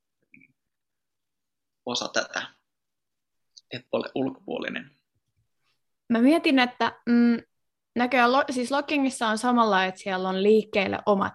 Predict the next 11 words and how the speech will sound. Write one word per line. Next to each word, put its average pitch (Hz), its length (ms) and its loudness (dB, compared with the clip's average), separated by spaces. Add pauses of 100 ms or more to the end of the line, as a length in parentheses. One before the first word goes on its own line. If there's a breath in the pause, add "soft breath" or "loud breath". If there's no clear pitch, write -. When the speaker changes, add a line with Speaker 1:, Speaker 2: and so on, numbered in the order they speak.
Speaker 2:
nimet, 247 420 -2 (140)
vähän 208 280 -2
niin 196 200 -4
kuin, 202 240 -4 (440 loud breath)
ähm, 196 320 -2 (1040 loud breath)
dancehallissa, 285 1080 0 (420 soft breath)
niin 220 140 -4
miten 320 420 2
noi 269 180 2
säännöt 240 760 0
menee? - 600 -6